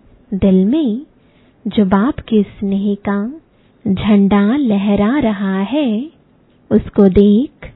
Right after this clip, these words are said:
हर्षित हो रहे हैं। यह सेवा के लिए है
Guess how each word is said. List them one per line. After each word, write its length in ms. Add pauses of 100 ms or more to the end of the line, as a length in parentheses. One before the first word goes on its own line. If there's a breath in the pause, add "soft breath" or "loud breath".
(220)
हर्षित 600
हो 220
रहे 400
हैं। 480 (400)
यह 360
सेवा 540 (100)
के 120
लिए 500
है 380